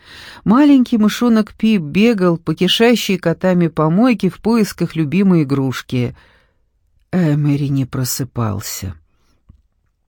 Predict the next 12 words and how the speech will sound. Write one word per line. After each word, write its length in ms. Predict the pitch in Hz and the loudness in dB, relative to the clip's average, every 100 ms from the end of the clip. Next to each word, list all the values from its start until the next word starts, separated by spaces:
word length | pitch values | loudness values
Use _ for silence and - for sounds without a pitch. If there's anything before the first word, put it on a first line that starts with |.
| _ - _ _ _ _ _ _ - | _ -20 _ _ _ _ _ _ -20
Сиу 280 | - 247 190 | -4 0 2
не 160 | 147 | 2
умылась, 720 | 135 139 202 254 240 214 - - _ - - - - | 0 2 2 2 0 -2 -8 -18 _ -20 -20 -20 -6
развесила 640 | - 202 233 294 - 180 | 0 2 4 2 2 2
одежду 480 | 165 151 214 214 185 | 2 2 2 2 2
на 180 | 196 190 | 2 2
спинке 420 | - 196 180 175 | 0 0 0 -2
стула 440 | 165 - 165 151 151 | -4 -6 -4 -2 0
и 160 | 139 | -2
поздно 420 | 127 175 233 190 | -2 0 0 2
легла 440 | 151 135 131 143 165 | 0 -2 -4 -2 -2
спать. 600 | - - 117 101 - | -6 -6 -6 -6 -10